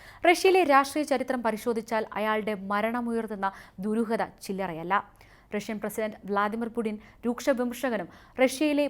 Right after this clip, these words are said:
പ്രതിപക്ഷത്തിന്റെ മുഖവുമാണ് അയാൾ. അലക്സി നവൽനി. ഇന്നിതാ അലക്സി നവൽനിയുടെ മൃതദേഹം കാണണമെന്ന് ആവശ്യപ്പെട്ട് അലക്സി നവലിന്റെ അമ്മ രംഗത്തെത്തിയിരിക്കുകയാണ്. അഞ്ച് ദിവസമായി അവനെ കാണാൻ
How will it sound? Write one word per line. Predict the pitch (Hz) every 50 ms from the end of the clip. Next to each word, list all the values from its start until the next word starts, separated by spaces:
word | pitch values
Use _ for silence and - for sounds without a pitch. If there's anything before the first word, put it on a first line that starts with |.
| 285
പ്രതിപക്ഷത്തിന്റെ | - 262 233 269 285 277 285 - - 285 269 262 240 220 220
മുഖവുമാണ് | 220 220 - 254 269 277 269 226 185 165 160 156
അയാൾ. | 165 185 208 196 - - _ _ - - _ _ _ _ _ _ _ _ - 202
അലക്സി | 208 214 214 - - 190 170 170
നവൽനി. | 165 165 170 165 165 165 - 202 - - _ _ - - _ _ _ _ _ _ _ - _ _ _ _ _ 339
ഇന്നിതാ | 359 349 359 285 320 320 208 - - 240
അലക്സി | 262 277 269 - - 311 294 285
നവൽനിയുടെ | 269 254 262 254 247 254 254 247 233 208
മൃതദേഹം | 208 220 214 233 240 247 247 240 -
കാണണമെന്ന് | 226 214 220 220 233 240 240 226 214 202
ആവശ്യപ്പെട്ട് | 208 208 233 - 254 196 170 160 180 - - - - - - - - - 220
അലക്സി | 226 220 226 - 262 247 240
നവലിന്റെ | 233 226 233 233 233 226 220 220 214 - - 202
അമ്മ | 208 233 247 214 175 240 - -
രംഗത്തെത്തിയിരിക്കുകയാണ്. | 196 196 208 220 220 220 170 160 170 175 175 - - 180 175 180 180 190 214 202 - - - - - - - - - 202
അഞ്ച് | 208 208 208 202 240 185
ദിവസമായി | 202 190 214 214 - 240 220 196 185 - 185
അവനെ | 196 208 202 202 202 -
കാണാൻ | 202 202 202 214 220